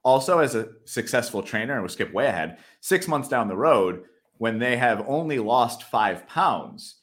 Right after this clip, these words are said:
they don't cancel on you because they didn't achieve their goal of a hundred pounds weight loss.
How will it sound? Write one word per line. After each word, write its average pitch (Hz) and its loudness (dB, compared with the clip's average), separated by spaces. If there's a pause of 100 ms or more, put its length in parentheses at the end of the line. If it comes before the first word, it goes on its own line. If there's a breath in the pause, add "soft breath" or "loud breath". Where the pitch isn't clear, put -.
(280)
they 135 2
don't 233 2
cancel 160 -4
on 120 0
you 117 -2
because 107 -8
they 113 -2
didn't 165 -8
achieve 123 -8
their 104 -2
goal 107 0
of 117 0
a 95 -6
hundred 107 -4
pounds 98 -4
weight 87 -2
loss. 160 0